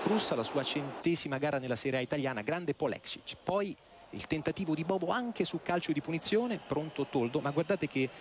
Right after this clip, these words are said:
eh, varco concede l'Inter, ancora Cevanton, debole il suo sinistro, fa in tempo a recuperare la posizione Toldo. Poi una tremenda accelerazione da parte di Martins, superato Siviglia, tre interventi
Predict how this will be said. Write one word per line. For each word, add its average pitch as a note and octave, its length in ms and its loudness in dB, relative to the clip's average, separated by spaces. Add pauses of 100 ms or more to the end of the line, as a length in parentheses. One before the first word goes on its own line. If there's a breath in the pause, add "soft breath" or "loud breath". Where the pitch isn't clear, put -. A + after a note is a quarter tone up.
(200 loud breath)
eh, A#2 200 0
varco C#3 600 2
concede C#3+ 500 0
l'Inter, D3+ 440 2
ancora E3 480 2
Cevanton, F3 800 0
debole E3+ 280 4
il E3 60 0
suo F3+ 100 2
sinistro, F3 360 0
fa - 120 -2
in D3+ 100 -4
tempo E3+ 280 0
a - 20 2
recuperare D3+ 420 0
la C3 120 0
posizione A2 500 -2
Toldo. - 320 -8 (260 loud breath)
Poi F#3 160 4
una F3 180 0
tremenda F#3 800 0
accelerazione D3 720 2
da E3 80 2
parte F#3 320 0
di E3 80 -4
Martins, D3 520 -4
superato F#3+ 420 0
Siviglia, G3+ 480 2 (280)
tre A#3 180 2
interventi F#3 800 0